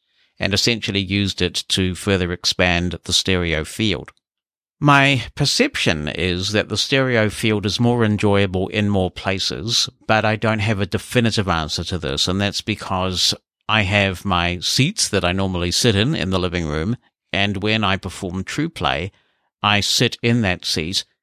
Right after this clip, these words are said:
and of course with a soundbar from Sonos,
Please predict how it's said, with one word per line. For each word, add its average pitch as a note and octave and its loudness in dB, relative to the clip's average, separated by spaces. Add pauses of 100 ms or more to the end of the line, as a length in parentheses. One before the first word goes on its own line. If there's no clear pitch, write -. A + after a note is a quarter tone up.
(200)
and A2 2
of G2 -2
course - -2
with A2 0 (100)
a G#2+ 2
soundbar B2+ 0
from D2+ -10
Sonos, C#2 -4